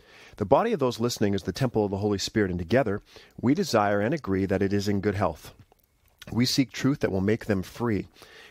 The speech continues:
We ask you to help them with their eating habits, and that they get and, uh, keep appropriate rest and exercise. Those listening were bought at a price by you, and they desire to glorify you in their spirit and their body, since both belong to you.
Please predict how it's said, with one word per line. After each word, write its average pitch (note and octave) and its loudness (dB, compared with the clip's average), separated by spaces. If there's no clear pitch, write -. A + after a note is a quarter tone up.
We B2+ 2
ask G#3+ -2
you A#3+ -2
to F3+ 2
help D#3 -2
them D#3 2
with C#3 0
their B2 0
eating B2+ 2
habits, F2+ -6
and G#2+ 2
that A2+ 0
they A2+ 2
get A2+ 0
and, G2+ -2
uh, E2+ -6
keep - -2
appropriate G#2+ 0
rest G#2+ 0
and A2 0
exercise. - -4
Those F3+ 2
listening D3 2
were A2 4
bought A#2 2
at G#2+ -2
a G#2 -6
price A#2 0
by F2+ 0
you, G2+ 0
and F#2+ 0
they A2 0
desire A#2 0
to G#2+ 0
glorify G#2+ 0
you G2+ 0
in G2 0
their F2+ -2
spirit C3+ 0
and A#2+ 0
their B2 0
body, G#2+ 2
since A2+ -4
both G#2+ 0
belong A#2+ 2
to A2+ -4
you. F#2 -2